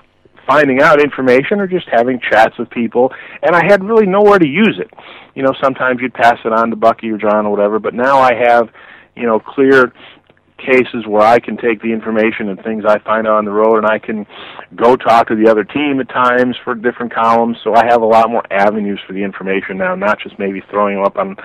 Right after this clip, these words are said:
on the, the B N Hockey blog, but having them for the Sunday column. E-,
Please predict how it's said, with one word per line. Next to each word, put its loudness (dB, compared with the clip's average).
on 0
the, -6
the -6
B -4
N -2
Hockey -4
blog, -2
but -10
having 2
them -6
for -10
the -6
Sunday -4
column. -2
E-, -8